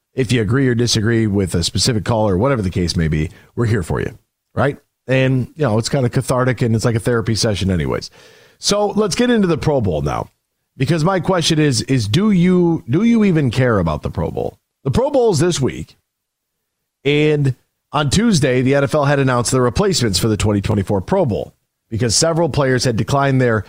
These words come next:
initial invites, and Pro Bowlers that are playing in the Super Bowl, there are five players from the Chiefs and nine from the forty-niners, they all had to be replaced. And you have, you know, Amon-Ra Saint Brown and Jahmyr Gibbs are both now on the roster going to the Pro Bowl.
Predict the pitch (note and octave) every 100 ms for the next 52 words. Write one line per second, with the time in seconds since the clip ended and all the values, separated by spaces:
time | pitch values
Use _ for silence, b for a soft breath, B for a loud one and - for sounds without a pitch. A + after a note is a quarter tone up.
0 | B B C3+ D#3+ D3+ F3+ C3+ B2 B2+ C3+
1 | - B2+ A#2+ D3+ D#3 C#3+ C3+ A2+ A#2+ A#2+
2 | C3 A#2 G#2 G3 D3+ G#2 G2+ G#2+ G2 -
3 | B2+ C3+ B2+ C3+ A#2+ A2+ A2 - B2+ A#2
4 | G#2 G2+ B2 C#3+ B2+ A#2 F#2 A#2 A2 A#2
5 | A#2+ G#2+ F#2 B B _ C#3 - C#3+ C#3
6 | B2 A2 G2 E2+ E2 - - - _ _
7 | _ _ _ _ _ _ B2 C3+ C3 B2+
8 | A#2 - B2 C3 B2 A#2+ G2 - _ _
9 | _ _ _ _ _ _ A#2+ A2 F2+ G2+
10 | B2+ D3+ E3 D#3 C#3+ - D3+ B2+ A#2+ B2+
11 | B2+ A#2 A2+ C3 C3 B2 A2+ G#2 A2+ A2+
12 | A2 - B2 B2+ C3 - A#2+ C#3 D3+ A#2+
13 | F#2+ - G#2+ A#2 F#2+ G2+ A#2 G3 G3+ G2+
14 | A#1